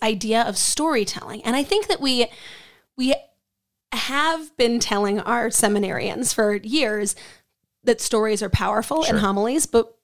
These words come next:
Speaker 1: what they've heard is tell a funny story to warm up the crowd.
Speaker 2: Oh, totally. Yeah. The
Speaker 1: And
Speaker 2: opening
Speaker 1: that's,
Speaker 2: joke. Oh my
Speaker 1: <laughs> yeah.
Speaker 2: goodness. Yeah.
Speaker 1: Yeah. Or like, te-,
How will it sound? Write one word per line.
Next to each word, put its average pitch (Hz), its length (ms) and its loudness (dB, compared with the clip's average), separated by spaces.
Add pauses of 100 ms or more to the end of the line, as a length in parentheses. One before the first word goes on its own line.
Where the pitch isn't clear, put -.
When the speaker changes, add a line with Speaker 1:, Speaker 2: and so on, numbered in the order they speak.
(180)
Speaker 1:
what 220 280 0
they've 202 320 0
heard 302 560 0
is 202 460 -2 (520)
tell 233 240 0
a 226 80 2
funny 208 340 0
story 202 460 0
to 196 180 -2
warm 196 240 2
up - 140 -4
the - 120 -10
crowd. - 260 -4
Speaker 2:
Oh, 117 160 2
totally. 87 360 0
Yeah. 78 160 -4
The 78 80 -6
Speaker 1:
And 262 120 2
Speaker 2:
opening 277 220 2
Speaker 1:
that's, 247 120 -4
Speaker 2:
joke. 233 300 -2
Oh 339 120 0
my 302 80 -2
Speaker 1:
<laughs> - 0 -
yeah. 311 400 2
Speaker 2:
goodness. - 40 -10
Yeah. 139 220 -4 (160)
Speaker 1:
Yeah. 311 360 0
Or 247 160 0
like, 254 400 -2
te-, - 160 -2